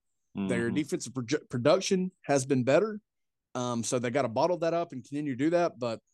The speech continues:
Speaker 1: more consistency on the offensive
Speaker 2: <clears throat>
Speaker 1: side and find a way to get to ten. But
Speaker 2: Yeah.
Speaker 1: they do travel to Tuscaloosa. That's what I was trying to remember.
Speaker 2: Fair enough, man. Fair enough.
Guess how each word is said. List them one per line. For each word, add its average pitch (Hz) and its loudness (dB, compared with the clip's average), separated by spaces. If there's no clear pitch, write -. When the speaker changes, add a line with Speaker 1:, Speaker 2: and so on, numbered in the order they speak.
Speaker 1:
more 143 2
consistency 143 0
on 131 0
the 123 2
offensive 139 0
Speaker 2:
<clears throat> - -4
Speaker 1:
side 110 4
and 98 -6
find 139 4
a 143 6
way 151 8
to 147 8
get 143 6
to 131 -10
ten. 131 4
But 104 -8
Speaker 2:
Yeah. 151 6
Speaker 1:
they 127 2
do 156 6
travel 160 4
to 156 2
Tuscaloosa. 143 -2
That's 123 -4
what 127 -2
I 127 2
was 120 -4
trying 127 -2
to 120 -2
remember. 113 -6
Speaker 2:
Fair 117 4
enough, 156 2
man. 127 0
Fair 107 2
enough. 120 2